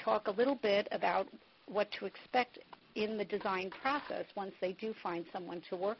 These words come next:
with. If there's one emotion I hear expressed over and over again by my clients, it's that they feel very unsure of themselves when they begin to look for a cover designer. Most of my clients are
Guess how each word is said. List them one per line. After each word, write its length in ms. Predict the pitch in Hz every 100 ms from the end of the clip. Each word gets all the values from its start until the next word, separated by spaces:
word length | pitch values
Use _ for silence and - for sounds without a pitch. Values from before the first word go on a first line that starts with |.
| -
with. 220 | - - - - - - - - - - - - - - - 262
If 100 | 240
there's 160 | 254 247
one 160 | 294 320
emotion 400 | 262 277 269 233
I 120 | 208
hear 240 | 208 208
expressed 520 | 208 - - 214 - -
over 300 | 220 214 202
and 120 | 202
over 260 | 214 214
again 360 | 180 160 214 214
by 120 | 190
my 160 | 185 185 - -
clients, 460 | 247 247 175 - - - - - - -
it's 160 | 233 -
that 160 | 262
they 120 | 254 247
feel 280 | 254 247 233
very 300 | 262 262 269
unsure 720 | 247 233 - - 254 262 247
of 120 | 170 -
themselves 560 | 175 160 - 185 170 -
when 160 | 190
they 80 | 185
begin 400 | 175 196 208 202 -
to 60 | 190
look 140 | 202 214 -
for 140 | 180
a 20 |
cover 320 | - - 240
designer. 480 | 214 160 165 156 - - - - - - - -
Most 320 | 208 214 -
of 60 | 254
my 160 | 240 208
clients 480 | - 190 190 233 - - -
are 400 | - 180 185